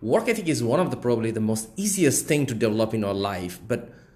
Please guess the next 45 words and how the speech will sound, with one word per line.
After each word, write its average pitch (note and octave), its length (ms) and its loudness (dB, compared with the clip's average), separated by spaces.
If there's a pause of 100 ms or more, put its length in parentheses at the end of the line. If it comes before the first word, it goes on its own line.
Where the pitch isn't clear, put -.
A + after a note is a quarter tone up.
(280)
most C3+ 440 2
of F3+ 80 4
the C#3 80 4
people A#2+ 320 0
don't A2 200 0
see C3 260 -2
the G#2+ 100 2
value A2+ 400 2
of D#3+ 160 0
it, G3+ 160 0
and A2 240 -4
people C#3+ 600 0
really D#3 460 0
focused C3+ 400 -2
about A#2 440 0
how B2+ 200 0
talented C3+ 500 -4
they C#3 120 4
are. G3+ 280 2 (540)
But D3 320 2
if F3+ 100 -2
you're A3+ 140 6
really C#3+ 220 6
believing C3 560 2
a A2+ 100 0
lot G#2+ 240 0
of A2+ 140 -8
talents C#3 400 -2
you D3 160 0
are, G3 340 0 (220)
then B2 140 2
you B2 380 0
are B2 220 6
probably B2+ 460 2
living C3+ 340 4
in A2 80 0
a G#2 120 -2
wrong A2 380 -2
time. G2+ 440 -6 (840)
I A#2 60 -10
have B2+ 200 -4
to B2 60 -2
say C#3+ 280 4
it. - 340 -2
I, A2 120 -4